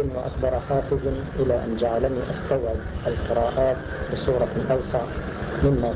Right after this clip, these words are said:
تلقيته في معهد القراءات. والمعروف أن معهد القراءات بجانب العلوم العربية والشرعية والعلوم الحديثة، آه، كنا ندرس،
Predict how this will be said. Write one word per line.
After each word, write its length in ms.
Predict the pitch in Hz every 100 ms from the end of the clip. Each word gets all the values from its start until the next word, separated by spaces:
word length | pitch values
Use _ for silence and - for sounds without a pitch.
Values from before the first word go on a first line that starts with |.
| -
تلقيته 760 | 117 - 113 110 143 - -
في 60 | -
معهد 340 | - 127 110
القراءات. 500 | 117 - 113 117 107 - -
والمعروف 440 | 180 160 147 170
أن 320 | - - 127 135
معهد 240 | 147 -
القراءات 400 | 123 - 131 123 -
بجانب 320 | 127 156 135
العلوم 340 | 127 127 139 120
العربية 480 | 117 120 123 139 117
والشرعية 580 | 113 - 117 131 147 147 - - - - - - - - -
والعلوم 760 | - 131 127 143 139 135 143 - -
الحديثة، 540 | 143 139 139 151 147 147 - - - - - - - -
آه، 220 | 165 139 65 -
كنا 300 | 147 123 120
ندرس، 440 | 131 147 131 143